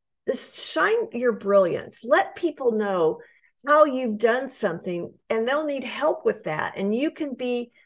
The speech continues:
you can extend your mentorship beyond your physical body and physical reach. There's really,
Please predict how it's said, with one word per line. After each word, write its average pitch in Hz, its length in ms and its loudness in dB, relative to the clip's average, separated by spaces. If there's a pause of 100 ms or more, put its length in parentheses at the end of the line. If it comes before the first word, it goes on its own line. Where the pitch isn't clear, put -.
(220)
you 302 100 -4
can 311 180 -2
extend 330 720 -2
your 226 180 6
mentorship 220 960 0
beyond 254 540 2
your 226 140 0
physical 277 680 -4
body 214 500 0
and 185 140 -4
physical 220 520 -4
reach. 185 520 -2
There's 220 360 2
really, 226 640 0